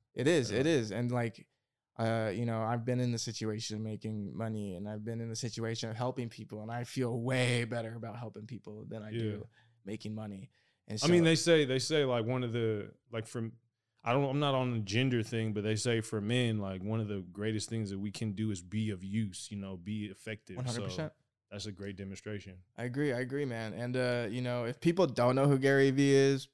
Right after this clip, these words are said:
Speaker 2: <laughs>
Speaker 1: Google him.
Speaker 2: Yeah.
Speaker 1: Google him. He will help your life more than you'll ever know.
Speaker 2: For
Speaker 1: Um,
Speaker 2: real.
Speaker 1: he's the reason I'm doing this, honestly. So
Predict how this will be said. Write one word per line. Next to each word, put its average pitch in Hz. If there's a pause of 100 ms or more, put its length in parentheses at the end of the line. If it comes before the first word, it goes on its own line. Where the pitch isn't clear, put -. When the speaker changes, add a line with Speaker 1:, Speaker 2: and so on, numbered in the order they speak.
(920)
Speaker 2:
<laughs> 175
Speaker 1:
Google 147
him. 107 (200)
Speaker 2:
Yeah. 117
Speaker 1:
Google 151
him. 143
He 135
will 131
help 127
your 131
life 120
more 120
than 117
you'll 110
ever 117
know. 117 (480)
Speaker 2:
For - (100)
Speaker 1:
Um, 98
Speaker 2:
real. 113
Speaker 1:
he's 113
the 117
reason 117
I'm 110
doing 123
this, 123
honestly. 120
So 104